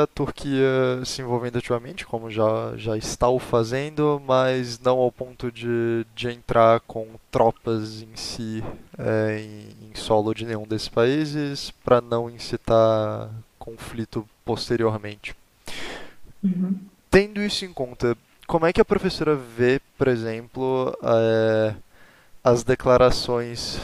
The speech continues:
Speaker 1: feitas por Erdogan, como ele fez na Grécia, onde ele abertamente referiu a revisão do Tratado de Lausanne, que foi o tratado que, que ratificou as fronteiras atuais da Turquia?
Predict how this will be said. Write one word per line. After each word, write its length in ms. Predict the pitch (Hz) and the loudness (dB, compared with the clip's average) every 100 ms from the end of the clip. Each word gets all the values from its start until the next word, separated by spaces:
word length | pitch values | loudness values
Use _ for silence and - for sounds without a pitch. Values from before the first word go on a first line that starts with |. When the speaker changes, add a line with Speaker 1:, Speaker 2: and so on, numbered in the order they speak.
| - | 0
Speaker 1:
feitas 360 | 120 - 120 | 0 0 -6
por 180 | - 117 | -4 -2
Erdogan, 680 | 113 117 113 110 113 117 117 117 113 - | 0 2 0 2 0 0 -2 -8 -20 -8
como 200 | - 117 | -2 0
ele 100 | 113 | 0
fez 220 | - 120 | 2 0
na 140 | 113 113 | 2 -2
Grécia, 760 | 101 113 110 104 - 110 107 - - - _ _ _ - - | 2 2 2 0 -2 -2 -2 -8 -20 -20 _ _ _ -20 -6
onde 600 | 120 113 117 113 113 117 | -2 -2 -4 -10 -2 2
ele 560 | 117 113 113 113 113 - - | 4 4 2 0 -2 2 6
abertamente 1080 | 117 113 123 131 - 131 123 117 120 - | 6 8 6 6 2 0 0 -4 -6 -4
referiu 840 | 113 117 - 123 117 113 113 110 107 | -2 -2 0 0 2 2 0 0 2
a 100 | 110 | 2
revisão 720 | 110 113 110 107 110 107 110 110 | 0 -2 -2 -2 0 -2 -4 -6
do 480 | 110 107 107 110 110 - - - - - | -2 0 0 0 -4 -12 -20 -20 -20 0
Tratado 520 | - 120 - 120 117 117 | 8 8 10 8 6 4
de 100 | 120 | 0
Lausanne, 560 | 113 113 107 110 110 107 - | 2 2 0 -4 -4 -8 -12
que 120 | - | -10
foi 220 | - 110 | -4 -2
o 40 | 107 | 0
tratado 640 | - 107 - 107 104 107 - | 2 2 4 4 2 -4 -6
que, 680 | - 110 107 107 107 107 107 - _ _ _ _ - - _ - | -6 -4 -2 -2 -4 -6 -8 -16 _ _ _ _ -20 -20 _ -4
que 120 | - | 0
ratificou 640 | 113 117 - - 120 117 113 | 4 4 4 0 0 4 4
as 120 | 104 | 4
fronteiras 680 | - 113 113 117 113 110 110 | -2 -6 -2 2 4 4 2
atuais 420 | 110 113 107 104 | 2 4 4 2
da 100 | 110 | -4
Turquia? 580 | - 110 - 110 107 | -4 -10 -10 -6 -4